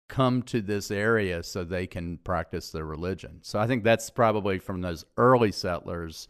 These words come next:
that's the main group that often gets left out when we portray it as just Scots-Irish, because there were many, many Germans. And I can say personally, I'm mostly of German ancestry,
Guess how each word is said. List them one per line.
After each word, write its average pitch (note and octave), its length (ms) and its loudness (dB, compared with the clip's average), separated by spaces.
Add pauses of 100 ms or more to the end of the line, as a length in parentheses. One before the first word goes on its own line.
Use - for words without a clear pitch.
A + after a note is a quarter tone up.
(520)
that's G#2+ 400 -2
the G#2 100 -4
main F#2+ 300 -2
group F2+ 300 -4
that - 280 -10
often F2 320 -4
gets E2 240 -8
left F2+ 300 -4
out E2+ 300 -2
when E2 100 -8
we D#2 80 -6
portray E2+ 460 -4
it D2+ 80 -6
as D2+ 160 -10
just - 240 -10
Scots-Irish, E2 800 -4
because E2+ 340 -10
there E2+ 200 -6
were E2+ 120 -6
many, F#2 300 -6
many E2+ 560 -8
Germans. D#2+ 580 -8
And D#2 280 -10 (440)
I - 80 -4
can D#2 120 -6
say F2+ 160 -4
personally, E2+ 640 -2
I'm F2+ 180 -4
mostly E2+ 500 -4
of E2 200 -10
German F2 340 -4
ancestry, F2 880 -6